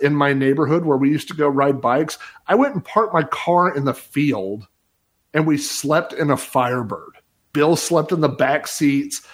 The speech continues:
I sat in the front seat, and we slept there because my mom left for work at seven in the morning. So this was our thing. And this is our whole plan. Wait till my mom goes to work at seven.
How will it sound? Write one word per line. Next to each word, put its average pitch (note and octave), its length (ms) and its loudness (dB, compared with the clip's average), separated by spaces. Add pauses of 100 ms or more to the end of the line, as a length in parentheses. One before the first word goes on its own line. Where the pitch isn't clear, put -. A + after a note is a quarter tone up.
(240)
I C3 220 0
sat D#3 300 0
in D#3 60 -6
the D3 80 0
front D3 340 0
seat, B2+ 460 -2 (840)
and C3 120 -2
we C3+ 100 4
slept F3 400 0
there B2+ 140 2
because C3 420 2 (300)
my B2+ 140 -2
mom D3 680 2 (320)
left D3 240 0
for D3+ 120 4
work C#3 260 0
at C#3+ 100 -2
seven C3 380 0
in C3 120 0
the C3+ 60 2
morning. D3+ 440 0 (680)
So D3+ 180 -2
this D3 240 0
was C#3+ 120 0
our C#3 140 2
thing. C3 380 -2 (160)
And A2+ 100 -6
this B2+ 100 -6
is C3 100 -2
our C3 160 2
whole C3 160 2
plan. C3 360 -2 (260)
Wait C#3+ 220 -2
till E3 80 0
my D3 160 2
mom E3+ 360 2
goes C#3 220 2
to B2+ 60 -4
work A#2+ 380 0
at A2 100 -6
seven. C#3 540 -2